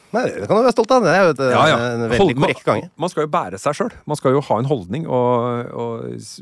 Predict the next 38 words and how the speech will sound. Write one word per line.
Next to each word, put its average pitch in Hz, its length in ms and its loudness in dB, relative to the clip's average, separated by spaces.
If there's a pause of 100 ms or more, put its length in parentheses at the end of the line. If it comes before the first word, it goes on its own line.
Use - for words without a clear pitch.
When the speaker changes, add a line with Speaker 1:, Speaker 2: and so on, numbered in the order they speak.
Speaker 2:
så - 240 -20
får 139 300 -8
det - 100 -4
funke 95 240 -10
som 90 160 -10
det 95 80 -12
funker, 95 240 -12
da. - 80 -20
Speaker 1:
Kommer - 240 -12
aldri 95 240 -8
til 110 60 -14
å - 20 -10
få 117 80 -6
vondt 110 160 -12
i 113 60 -6
ryggen, 131 180 -8
du. 104 60 -18 (320)
Speaker 2:
Nei, 123 180 2
nei, 127 160 2
nei, 92 80 -2
Speaker 1:
Det 101 80 -8
er 104 240 -4
Speaker 2:
nei. - 240 -18
Speaker 1:
beste 117 380 -6
ryggen 113 260 -8
i 113 80 -6
hele 107 160 -8
nato. 101 220 -8
Speaker 2:
<laughs> - 1600 -12
Men 202 80 4
Stokke, - 560 -4
det 147 160 -4
er 175 160 2
i, 151 80 4 (240)
øh, 139 480 -2 (160)
jeg 131 160 -2
synes 104 320 -6
jo, 131 140 -4